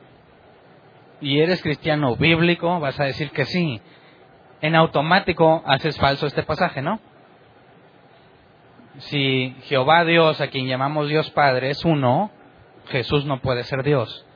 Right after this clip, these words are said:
Así de simple. Uno más uno, dos. El Padre más el Hijo, dos.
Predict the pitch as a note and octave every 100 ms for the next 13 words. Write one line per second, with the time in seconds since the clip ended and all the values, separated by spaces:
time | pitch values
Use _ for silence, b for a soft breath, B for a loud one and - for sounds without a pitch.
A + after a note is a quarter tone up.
0 | - - A#2 C3 B2 E3 D#3+ A#2+ G2+ -
1 | - - - C#3+ E3+ F3 C#3+ C3 F#3+ G#3
2 | A#3 A#3 - - - _ _ _ - -
3 | C#3 E3+ C#3+ - - - _ - - _
4 | _ _ _ - B2 E3 E3+ F3+ D#3 A#2
5 | - - - B2+ C#3+ D#3 D3+ F#3 G#3 A3+
6 | B3+ - - - _ _ - _ - D#3
7 | F3 - - -